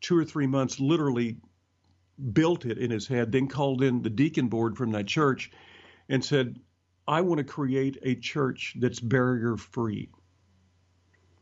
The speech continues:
And they built a church called Crusaders Chapel that had, uh, wide doors. It had handicap parking. It had curb cuts.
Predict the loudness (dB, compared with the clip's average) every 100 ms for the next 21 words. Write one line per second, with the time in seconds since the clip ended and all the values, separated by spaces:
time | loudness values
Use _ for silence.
0 | _ _ -20 -20 _ 4 4 4 2 0
1 | 0 -4 0 -2 -2 -2 -2 0 0 2
2 | 0 2 0 -2 -4 0 0 0 -2 -4
3 | -12 _ _ _ _ _ _ _ 0 0
4 | 2 0 0 -6 _ _ _ _ -20 -20
5 | -20 _ 0 0 2 2 2 0 -2 0
6 | 0 -2 -4 -8 -12 -16 _ _ _ _
7 | _ _ 0 2 2 0 0 -2 -4 -6
8 | -2 -2 0 -2 -2 -8 _ -8 -2 0
9 | 0 -2 0 0 -2 -4 -4 -6 -10 -12